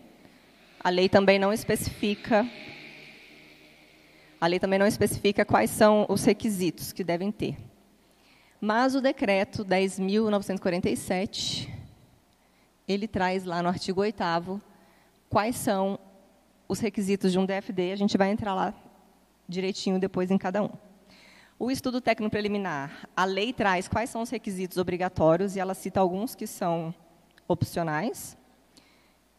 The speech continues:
E o termo de referência, ela traz todos os requisitos obrigatórios.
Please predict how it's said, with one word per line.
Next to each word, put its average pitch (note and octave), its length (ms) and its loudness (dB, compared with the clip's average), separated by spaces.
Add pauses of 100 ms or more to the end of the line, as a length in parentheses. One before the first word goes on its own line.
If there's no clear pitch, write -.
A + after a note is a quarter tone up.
(280)
E A3+ 80 2
o B3+ 60 2
termo A3 280 6
de G#3+ 100 2
referência, B3 920 0
ela G3+ 180 2
traz G#3+ 240 0
todos G#3+ 380 4
os A3 100 -6
requisitos G3 720 -4
obrigatórios. F#3 1000 -2